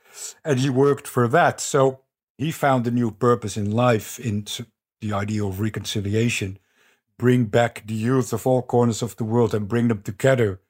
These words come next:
and let them talk and let them meet each other, let them get to know each other, so we can avoid this sort of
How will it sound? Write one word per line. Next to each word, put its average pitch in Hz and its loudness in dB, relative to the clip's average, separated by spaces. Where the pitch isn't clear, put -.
and 123 2
let 120 4
them 107 -4
talk 127 4
and 104 0
let 107 0
them 110 2
meet 127 0
each 110 -4
other, 101 -4
let 104 -2
them 98 -12
get 110 -2
to - -6
know 120 4
each 101 -6
other, 101 -2
so - 0
we 110 0
can 110 2
avoid 127 2
this 127 -2
sort 117 2
of - -4